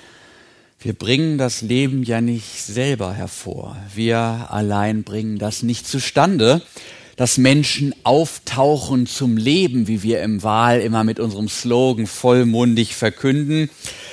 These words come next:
Und nur wenn das auch wirklich glasklar ist, dann werden wir den Segen zu den uns anvertrauten Menschen auch bringen können.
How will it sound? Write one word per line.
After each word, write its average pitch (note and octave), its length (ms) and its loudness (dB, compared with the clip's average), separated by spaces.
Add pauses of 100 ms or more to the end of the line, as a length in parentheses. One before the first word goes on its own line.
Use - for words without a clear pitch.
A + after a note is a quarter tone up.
(460)
Und C3+ 460 4
nur E3+ 240 4
wenn F3 160 6
das F#3 260 4
auch C#3+ 220 -2
wirklich E3 560 -2
glasklar D#3 960 -4
ist, - 520 -6
dann A#2 280 0
werden B2+ 440 0
wir C3+ 380 0
den A2+ 280 -4
Segen C3+ 640 -2
zu C3 160 -8
den B2 160 -4
uns A#2 320 -6
anvertrauten A2 1080 -4
Menschen G2+ 460 -6
auch F#2+ 180 -10 (120)
bringen G2 480 -4
können. F2 480 -16